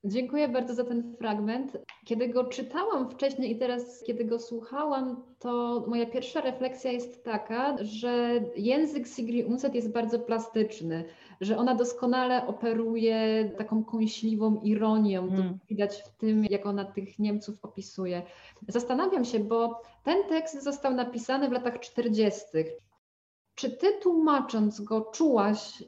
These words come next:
Speaker 1: to, że to jest tekst, który powstał przed osiemdziesięcioma laty? No bo większość twoich doświadczeń translatorskich to jest jednak współczesna literatura.
Speaker 2: Mhm.
Speaker 1: Czy wyraźnie czułaś różnicę i jeśli tak, to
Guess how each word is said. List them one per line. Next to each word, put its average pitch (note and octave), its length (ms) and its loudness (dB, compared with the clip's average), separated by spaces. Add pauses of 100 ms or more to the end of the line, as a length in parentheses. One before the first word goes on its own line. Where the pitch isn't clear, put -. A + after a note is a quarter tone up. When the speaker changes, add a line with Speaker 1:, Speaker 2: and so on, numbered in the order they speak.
(160)
Speaker 1:
to, C4 240 2
że B3+ 140 0
to B3 120 0
jest A#3 240 2
tekst, A#3 180 0
który A3+ 220 2
powstał A3+ 460 -2
przed - 220 -10
osiemdziesięcioma A3 840 0
laty? G3 360 0 (240)
No A#3+ 140 0
bo B3+ 240 4 (340)
większość E4+ 420 0
twoich C#4 540 -2
doświadczeń D4+ 420 0
translatorskich C4 640 -2
to B3+ 60 0
jest B3 140 -2
jednak A#3 420 0 (100)
współczesna A3 600 -2
literatura. F3 720 -4
Speaker 2:
Mhm. G3+ 340 -2 (180)
Speaker 1:
Czy - 160 -2 (200)
wyraźnie C4 420 4
czułaś D4+ 280 0
różnicę C#4+ 480 0
i C4 120 2
jeśli C4+ 340 -2
tak, D4 360 -4 (180)
to C4+ 520 2